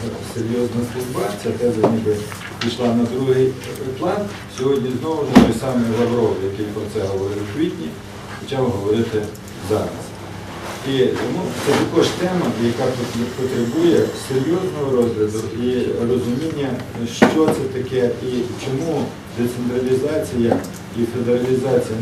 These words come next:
не одне і те ж саме, і вони принципово відрізняються. От це, так би мовити, тло, на якому, е, ми знаходимося сьогодні.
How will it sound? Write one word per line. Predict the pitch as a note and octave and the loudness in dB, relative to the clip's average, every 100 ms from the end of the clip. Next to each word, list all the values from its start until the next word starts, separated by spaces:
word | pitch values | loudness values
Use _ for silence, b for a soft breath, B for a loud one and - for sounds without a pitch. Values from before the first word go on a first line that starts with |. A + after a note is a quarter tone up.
| A#2+ | 2
не | |
одне | A#2 A2 A#2+ A#2 | 2 2 2 0
і | |
те | A#2+ | 0
ж | - | -4
саме, | - D#3+ C#3+ | -2 0 0
і | A#2+ A#2 | 0 -2
вони | A#2 C3 | -2 -2
принципово | B2 A2+ - B2+ A#2+ | -2 2 2 4 2
відрізняються. | A2+ G#2+ A2 G2+ - - - - - - - - - - - - - - - - | 0 -2 -2 -2 -6 -10 -12 -12 -12 -12 -14 -14 -14 -14 -14 -10 -8 -8 -10 -8
От | D#3 - - - - - | -6 -4 -6 -10 -10 -2
це, | G3 | 0
так | G3+ B2+ | 0 0
би | |
мовити, | C3 - C#3+ - B2+ - | -2 -2 -2 0 -2 2
тло, | C3+ E3 - - - - B2 | 4 4 2 0 -8 -8 -4
на | B2 | 0
якому, | A#2+ A#2+ D3 D3 C3 A#2+ - - | 0 0 0 0 -2 -2 -4 -4
е, | A#2+ A2 - - - - - - - | -2 -4 -6 -8 -10 -12 -14 -14 -4
ми | B2+ | -2
знаходимося | - A#2 A#2 G#2+ G2+ - G#2+ - | 0 -2 -2 -2 -2 -4 -6 -4
сьогодні. | B2+ F#3+ G3 F3+ | -2 0 0 -2